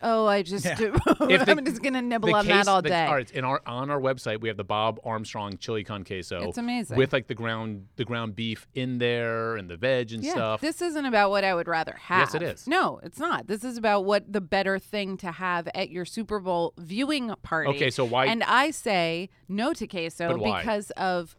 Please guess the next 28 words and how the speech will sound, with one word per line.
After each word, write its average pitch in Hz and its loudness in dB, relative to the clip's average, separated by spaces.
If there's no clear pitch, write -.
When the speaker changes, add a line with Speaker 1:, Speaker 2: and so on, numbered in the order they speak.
Speaker 1:
w-, 190 -6
keeping 254 -6
warm 196 -4
issues 175 -6
and, 156 -8
and 156 -10
cheese 202 -8
skin. - -14
That 160 -8
is 147 -12
what - -8
Speaker 2:
Thank 165 -2
Speaker 1:
I - -6
Speaker 2:
you. 123 -4
Speaker 1:
say. 123 -6
Speaker 2:
So 175 -4
this 196 2
is 180 0
what 190 4
I 165 4
want 151 -4
to 147 -4
ask. 127 -4
Without 156 2
having 160 -2
looked 156 0
at 139 0
the 127 -8